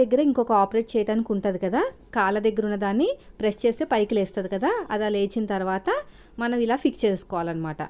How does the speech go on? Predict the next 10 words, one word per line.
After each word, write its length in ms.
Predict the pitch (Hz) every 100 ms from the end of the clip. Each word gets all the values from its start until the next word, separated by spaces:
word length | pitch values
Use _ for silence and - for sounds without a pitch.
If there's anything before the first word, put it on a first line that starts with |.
| 185
నార్మల్గా 400 | 180 185 214 220 233
పాదాన్ని 320 | 202 196 214 208
ఎలా 100 | 208
ఫిక్స్ 160 | 220 -
చేస్తాం 240 | 233 302 370 - 196
అదే 140 | 196 196
మెథడ్లో 280 | 190 202 269
ఫిక్స్ 180 | 240 -
చేసుకోవాలి. 540 | 170 160 - 147 143 139 - - - - - - - - - - - - - - - - - - - - - -
చూడండి, 360 | 196 156 143